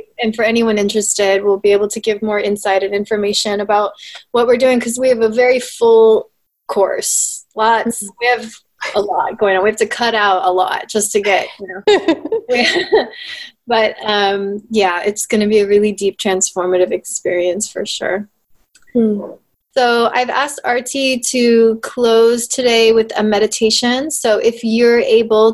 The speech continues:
Speaker 1: to, um, close your eyes, if you're not driving, or if you're just able to be in a quiet place,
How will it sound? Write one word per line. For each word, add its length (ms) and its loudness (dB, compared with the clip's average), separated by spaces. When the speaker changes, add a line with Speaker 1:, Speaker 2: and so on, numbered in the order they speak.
Speaker 1:
to, 520 2
um, 840 2
close 360 0
your 140 0
eyes, 480 2
if 160 -4
you're 160 4
not 200 0
driving, 800 2
or 280 0
if 260 -2
you're 500 2
just 220 -2
able 280 2
to 120 -4
be 140 2
in 80 2
a 80 2
quiet 380 0
place, 760 0